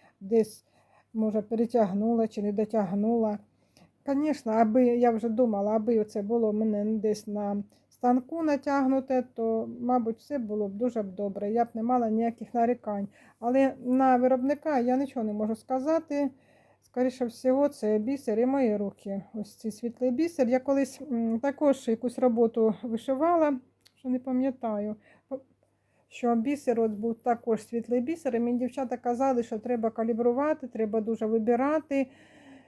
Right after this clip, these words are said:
і що це таке може бути з таким ось, е, світлими такими кольорами бісером.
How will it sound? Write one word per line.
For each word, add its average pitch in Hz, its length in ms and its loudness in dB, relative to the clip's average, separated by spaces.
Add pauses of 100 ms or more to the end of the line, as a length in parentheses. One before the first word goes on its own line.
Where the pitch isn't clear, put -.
(680)
і 214 120 -4
що 254 180 -4
це 247 120 -4
таке 254 320 -2
може 233 500 2 (220)
бути 214 420 -4
з - 60 -20
таким 220 560 -6
ось, - 260 -8
е, 214 160 -4
світлими 214 500 -2
такими 208 520 -2 (540)
кольорами 220 540 2
бісером. 202 640 -4